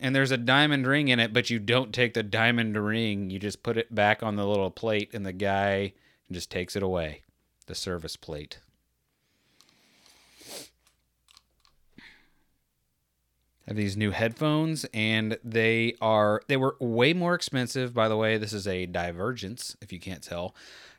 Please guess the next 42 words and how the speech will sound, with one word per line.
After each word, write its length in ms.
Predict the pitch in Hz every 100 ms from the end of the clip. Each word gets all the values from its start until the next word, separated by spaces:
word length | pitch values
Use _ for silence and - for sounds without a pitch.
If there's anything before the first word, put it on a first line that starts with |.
| -
These 200 | 233 160
headphones 580 | 156 165 120 117 113 110
that 140 | 110
were, 360 | 107 104 101 - _ _ _ 202
I 40 |
say 180 | 277 170
way 340 | 101 107 110
more 240 | 110 113 110
expensive, 560 | - 110 117 110 110
they 140 | 123 123
were, 140 | 127
like, 340 | 107 95 - - _ _
I 40 | 131
wanna 160 | 135
say, 280 | - 104 95
like, 220 | 87 85 - _
twenty 320 | - 104 104
or 100 | 98
thirty 340 | 90 104 104 107
bucks 540 | 113 110 - - - -
as 140 | 104
opposed 380 | 95 110 104 -
to 100 | 104
the 120 | 98
original 440 | 92 101 107 120 113
pair 200 | 127 123
of 100 | 120
headphones 400 | 123 127 127 123
I 120 | 117
had 380 | 127 127 127 123 _ - - - _
that 140 | 110 110
ended 200 | 117 113
up 120 | 110
breaking. 760 | 101 98 104 101 120 123 123 -
They 100 | 117
were 180 | 104 101 113
Amazon 720 | 110 117 107 113 117 101 87
Basics, 720 | 87 107 - - - - - _ _ _ _ _ _ _ _
and 140 | 110
they 80 | 107
were, 160 | 101 98
like, 240 | 90 87